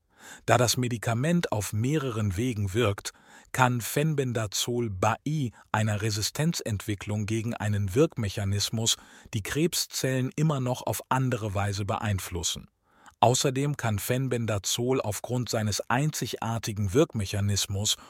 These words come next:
und seiner geringen Toxizität zusammen mit anderen Krebsmedikamenten eingesetzt werden. Kombination von Fenbendazol mit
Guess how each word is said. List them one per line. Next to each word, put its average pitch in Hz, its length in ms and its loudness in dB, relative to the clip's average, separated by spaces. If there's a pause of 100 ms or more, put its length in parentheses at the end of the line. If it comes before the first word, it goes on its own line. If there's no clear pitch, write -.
(120)
und 127 180 4
seiner 131 280 2
geringen 131 480 2
Toxizität 120 960 -2
zusammen 120 560 -2
mit 110 240 -2
anderen 127 540 2
Krebsmedikamenten 104 1120 -2
eingesetzt 98 720 -2
werden. - 360 -6 (400)
Kombination 160 880 4
von 127 380 0
Fenbendazol 127 1120 2
mit 104 300 -2